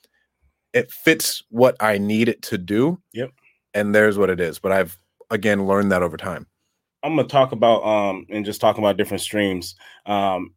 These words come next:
Speaker 2: so, so, and I hope to get on a podcast sometime soon, was, was one of my old teammates, uh, Rashad Evans.
Speaker 1: Yep.
Speaker 2: Right. And so I always give Rashad, 'cause Rashad's super silly,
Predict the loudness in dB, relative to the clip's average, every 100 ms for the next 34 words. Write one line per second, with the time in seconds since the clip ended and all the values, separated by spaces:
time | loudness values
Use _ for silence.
0 | _ -14 -4 -2 -2 0 0 2 2 0
1 | -2 -4 -4 -2 -4 -6 -2 0 0 -2
2 | -6 -8 -4 -4 -4 -2 0 0 0 -2
3 | -6 -4 2 2 6 6 6 2 -2 0
4 | 0 0 0 0 -2 -8 0 2 4 4
5 | 2 -14 -18 _ _ 2 2 _ _ _
6 | -2 2 2 0 -4 -2 4 4 4 2
7 | 4 4 4 2 -2 -2 -2 0 0 -4
8 | -10 0 2 2 -2 -12 -8 -8 -10